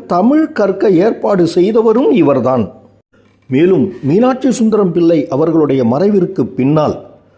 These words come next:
சுப்பிரமணிய தேசிகரே குருவாக இருந்து உ வே சாமிநாத ஐயருக்கு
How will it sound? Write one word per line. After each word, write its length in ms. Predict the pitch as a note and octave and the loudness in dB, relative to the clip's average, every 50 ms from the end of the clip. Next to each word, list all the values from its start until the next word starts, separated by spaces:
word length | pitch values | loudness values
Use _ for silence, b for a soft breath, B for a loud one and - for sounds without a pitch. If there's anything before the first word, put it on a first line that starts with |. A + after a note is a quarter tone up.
| b b _ | b b _
சுப்பிரமணிய 720 | - - F#3+ F3+ F#3+ B3 D#4+ D4+ C#4+ C4+ A#3 A3 G#3 F#3+ D#3 C3+ | -8 -6 -6 -4 -2 -2 0 0 2 2 2 2 2 0 0 0
தேசிகரே 680 | C3+ D#3 F#3 G3 - - F#3 E3 E3 D3 D3 E3 F3+ E3+ - - - - A#2 G#2+ | 0 2 2 0 0 0 0 0 0 0 0 0 -2 -2 -6 -10 -12 -12 -8 -2
குருவாக 480 | A#2+ E3 G3 A#3 A#3 A3+ G#3+ G3+ E3+ D3+ D3 | 0 0 2 2 2 2 0 0 0 0 0
இருந்து 380 | C#3 C#3+ C#3 E3 E3 D#3+ F3 F3 F3 C#3+ | 0 0 0 0 0 2 2 2 2 0
உ 120 | C#3 D#3+ | 0 0
வே 160 | D#3+ D#3+ D3+ B2+ | 2 2 0 0
சாமிநாத 560 | - D3+ D3+ F#3+ B3 B3+ B3 A3+ F#3+ F3+ E3+ D#3 | -2 -2 -2 0 0 2 2 2 2 2 2 0
ஐயருக்கு 500 | D3 D#3 E3+ F#3 E3 D#3+ - - D#3+ | 0 0 0 0 0 0 -2 -2 -4